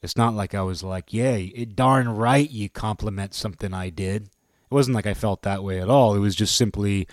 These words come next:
"Oh, you acknowledged the human that you were promoting your work to."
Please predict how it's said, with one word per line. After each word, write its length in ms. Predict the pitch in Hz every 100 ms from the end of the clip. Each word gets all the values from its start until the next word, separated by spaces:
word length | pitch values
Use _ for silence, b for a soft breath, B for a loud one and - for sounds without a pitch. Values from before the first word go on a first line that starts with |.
| B B B
"Oh, 80 | 135
you 220 | 117 123
acknowledged 800 | 120 98 104 101 107 104 90 82 - b b b b b _ _ _ _
the 120 | -
human 520 | 104 117 120 120 107 98
that 120 | 98
you 120 | 101
were 260 | 95 90 92
promoting 520 | - 104 101 101 98
your 140 | 92
work 320 | 85 92 90 -
to." 280 | 80 80